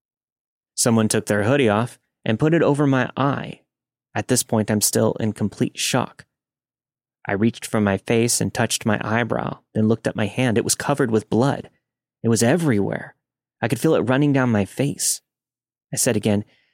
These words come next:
"Did I just get fucking punched?" At this point, Sam ran off because he knew that my friends would murder him.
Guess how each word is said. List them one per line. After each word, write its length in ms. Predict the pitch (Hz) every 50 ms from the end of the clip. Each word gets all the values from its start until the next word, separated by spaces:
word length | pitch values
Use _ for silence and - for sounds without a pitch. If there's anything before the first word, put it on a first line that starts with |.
| _ _ _ _ _ _ _ -
"Did 220 | 123 123 135 143 - - -
I 180 | 131 131 135
just 380 | 139 135 - 151 151 139 - -
get 200 | - 147 - - _ -
fucking 360 | - 147 - - 123 104 -
punched?" 640 | - - - 190 175 110 110 - - - - - _ _ _ _ _ _ _ _ _ _ _ _ _ _ _ _ _ _ _ _ _ _ _ _ _ _ _ _ _ -
At 140 | 110 113 -
this 180 | - 127 120 -
point, 360 | - - 101 98 101 - - _ _ _ _ -
Sam 560 | - - - 143 139 143 151 151 156 143 123
ran 240 | 131 135 139 131 135
off 240 | 143 135 113 -
because 260 | - - - 117 101 104
he 100 | 110 110
knew 320 | 107 107 113 127 135 135
that 140 | 127 127 -
my 160 | 107 120 131
friends 340 | 127 - - 120 123 127 110
would 140 | 98 101 98
murder 520 | 101 98 101 104 101 98 98 98 101 101
him. 300 | - - - - - -